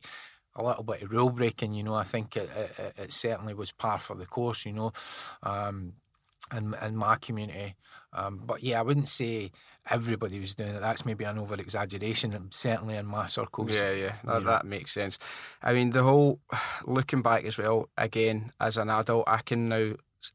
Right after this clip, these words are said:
Speaker 2: identify sort of patterns where people would have went a certain way. So, I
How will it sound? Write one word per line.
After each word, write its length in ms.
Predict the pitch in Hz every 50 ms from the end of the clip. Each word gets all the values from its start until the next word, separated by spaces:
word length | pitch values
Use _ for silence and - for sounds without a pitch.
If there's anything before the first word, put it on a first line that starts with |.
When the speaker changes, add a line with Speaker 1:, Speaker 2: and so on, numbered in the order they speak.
| _ -
Speaker 2:
identify 600 | 120 117 110 - 117 113 - 117 - - 110 110 110
sort 280 | - - - 117 101
of 120 | 73 95 - _ _ -
patterns 440 | - 101 104 104 - 110 110 104 101
where 200 | 107 110 104 104
people 360 | - - 117 110 - 113 107
would 100 | 107 107 110
have 100 | 107 107
went 200 | 110 110 - -
a 40 |
certain 300 | 113 - 113 101 - 110
way. 140 | 107 110 107
So, 180 | - - 117 104
I 60 | -